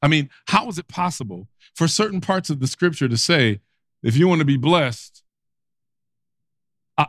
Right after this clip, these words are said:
find yourself in a place of spiritual bankruptcy? I mean, uh, how, how many places would you see, uh,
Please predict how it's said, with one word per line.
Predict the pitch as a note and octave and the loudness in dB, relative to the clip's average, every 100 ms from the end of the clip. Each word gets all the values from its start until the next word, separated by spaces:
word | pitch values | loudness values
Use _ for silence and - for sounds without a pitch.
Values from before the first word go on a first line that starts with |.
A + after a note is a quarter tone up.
| _ | _
find | - E3+ F#3+ G#3 | -4 -2 0 -4
yourself | F#3+ - E3+ D3+ | -6 -6 -6 -6
in | C3+ | -8
a | |
place | A#2+ F3 C#3+ - | -6 -2 -2 -2
of | A#2 | -6
spiritual | - - C#3 C3+ A#2+ | -6 -4 -2 -2 -4
bankruptcy? | F2 A2 B2+ F#2 D#2+ - - - _ _ _ _ _ _ _ _ _ _ _ _ _ _ _ _ _ _ _ - | -4 -4 -4 -8 -12 -14 -16 -20 _ _ _ _ _ _ _ _ _ _ _ _ _ _ _ _ _ _ _ -6
I | - | -2
mean, | F3+ F3 - - | -2 -4 -10 -10
uh, | F#3 - _ G2 - | -10 -10 _ -16 -8
how, | - A3+ - | 0 0 0
how | - A#3+ | -8 -8
many | A#3+ G#3 | -10 -12
places | - G#3 - E3 | -8 -8 -6 -8
would | D#3 C#3 | -8 -8
you | D3 | -10
see, | - G3 E3+ C#3+ _ _ _ - | -8 -8 -6 -6 _ _ _ -2
uh, | C#3+ C3+ | 0 0